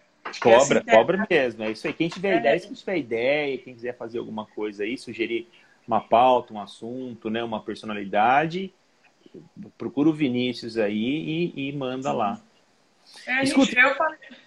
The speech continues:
Speaker 1: Hum,
Speaker 2: e
Speaker 1: pode
Speaker 2: você,
Speaker 1: falar.
Speaker 2: você participa das, das reuniões da federação? Você, quando tem as assembleias, vocês costumam, é, participar, ter voz e, e se fazer
Speaker 1: Sim,
Speaker 2: presente?
Speaker 1: sim.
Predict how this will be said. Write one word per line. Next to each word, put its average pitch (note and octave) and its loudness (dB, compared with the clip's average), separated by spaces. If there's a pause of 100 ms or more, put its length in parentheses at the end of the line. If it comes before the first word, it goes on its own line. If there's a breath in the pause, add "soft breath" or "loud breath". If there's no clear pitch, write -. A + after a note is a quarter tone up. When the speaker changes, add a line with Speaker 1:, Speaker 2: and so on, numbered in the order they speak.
(240)
Speaker 1:
Hum, G3 -10
Speaker 2:
e - -2
Speaker 1:
pode A#3 2
Speaker 2:
você, G3+ 6
Speaker 1:
falar. - 4
Speaker 2:
você D#3+ 2
participa F3 -2
das, B2 -8
das A#2 -10
reuniões A#2 -10
da A#2+ -14
federação? A2 -6
Você, B2 -6
quando A#2 -4
tem B2 -6
as A#2 -6
assembleias, A#2 -2
vocês A#2+ -8
costumam, A#2+ -6 (440)
é, A2 0
participar, B2 2
ter A2 -2
voz A#2+ -2
e, G#2+ -8
e G2+ -8
se - -20
fazer G2+ -6
Speaker 1:
Sim, G2 -8
Speaker 2:
presente? G#2+ -2 (480)
Speaker 1:
sim. A3 -8